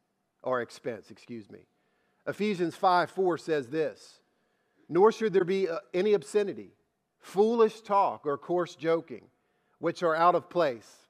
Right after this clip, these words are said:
but rather thanksgiving." The sixth deadly sin of the tongue, I believe, is just overall meanness. You ever been around a person that's just mean with their words, than their speech? They're just, they're just mean. They're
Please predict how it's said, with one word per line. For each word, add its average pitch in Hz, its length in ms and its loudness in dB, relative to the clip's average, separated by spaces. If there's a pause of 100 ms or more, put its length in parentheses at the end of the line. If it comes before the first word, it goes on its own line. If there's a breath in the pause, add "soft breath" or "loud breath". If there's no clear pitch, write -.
(180)
but 135 180 -6
rather 143 440 2
thanksgiving." 120 720 -12 (1500)
The 127 80 -10
sixth 185 360 -2
deadly 160 340 2
sin 170 200 -4
of 160 100 -2
the 143 60 -6
tongue, 170 300 0
I 160 80 0
believe, 156 320 0
is 139 100 -8
just 156 320 -6
overall 160 540 2
meanness. 147 760 -6 (1160)
You 175 80 6
ever 208 120 8
been 202 140 8
around 202 300 6
a 190 60 -2
person 185 320 0
that's 151 120 -4
just 160 220 0
mean 165 420 -2 (720)
with 165 240 0
their 175 160 4
words, 165 560 2
than 160 180 -2
their 151 140 -4
speech? 175 240 -2
They're 165 100 -4
just, 190 320 -2
they're 160 100 -2
just 190 160 -4
mean. 151 440 0
They're 123 180 -6